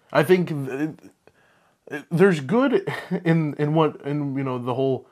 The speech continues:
story of, of what they said, and then obviously there's some bitterness in, uh, the story too for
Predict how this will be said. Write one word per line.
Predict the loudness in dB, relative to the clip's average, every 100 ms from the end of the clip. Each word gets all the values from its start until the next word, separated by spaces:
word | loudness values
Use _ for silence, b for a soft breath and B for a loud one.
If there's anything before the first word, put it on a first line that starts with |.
| _
story | -4 0 2 2 0
of, | -2
of | -4 -4
what | -6 -4
they | -4
said, | -2 -2 -2 b b b b
and | -4 -2
then | 2
obviously | 2 2 -2
there's | -4 -4
some | -4
bitterness | -2 -2 -4 -6 -8 -14 -20 _ _ _ _ -6
in, | -2 -2 -4 0
uh, | 2 2 2 0
the | -4 -6
story | 0 2 2
too | -2 -4 -2 -4
for | -4 -2 -2